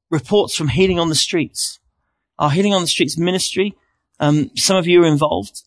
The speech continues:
and there are teams from other churches, and every Saturday in Winchester High Street, there is a team of people who set up chairs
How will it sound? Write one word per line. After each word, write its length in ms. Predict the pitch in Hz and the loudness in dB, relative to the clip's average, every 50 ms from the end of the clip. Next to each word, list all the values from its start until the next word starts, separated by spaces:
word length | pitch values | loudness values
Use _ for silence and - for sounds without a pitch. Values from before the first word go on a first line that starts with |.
| _ | _
and 120 | - 147 156 | -6 -4 -2
there 80 | 156 | -2
are 60 | 156 | -2
teams 300 | 151 - - 185 175 160 | -4 -2 -4 -4 -4 -4
from 100 | - 170 | -4 -4
other 140 | 165 151 147 | -4 -4 -4
churches, 500 | 147 - 175 156 - - - 185 170 180 | -4 -4 -4 -4 -6 -6 -8 -10 -10 -10
and 100 | 165 165 - | -12 -8 -6
every 240 | - 175 175 196 185 | -6 -4 -2 -2 -2
Saturday 640 | - - 226 220 220 - 156 135 131 127 147 165 - _ _ _ _ _ _ _ _ _ _ _ _ | -2 0 -2 -2 -2 -6 -4 -2 -2 -2 -2 -4 -6 _ _ _ _ _ _ _ _ _ _ _ _
in 120 | 175 180 202 | 2 2 4
Winchester 280 | 208 208 - - - | 4 2 0 -4 -4
High 200 | 165 143 175 175 | -4 -2 -2 -2
Street, 320 | 165 - - - 156 143 135 | -2 -4 -6 -4 -2 -2 0
there 160 | 143 156 160 | 0 0 0
is 80 | 160 156 | -2 -2
a 80 | 143 | -4
team 200 | - - 202 196 | -4 -2 -2 -2
of 120 | 190 175 _ | -2 -4 _
people 460 | 196 196 - - 147 151 151 147 - _ _ _ _ _ | -4 -4 -2 -2 -2 -2 -2 -4 -10 _ _ _ _ _
who 80 | 151 | -8
set 160 | 135 - 202 | -2 0 -2
up 140 | 190 - - | -2 -2 -4
chairs 500 | - - 165 151 147 147 139 - - _ | -4 0 2 2 2 0 0 -4 -8 _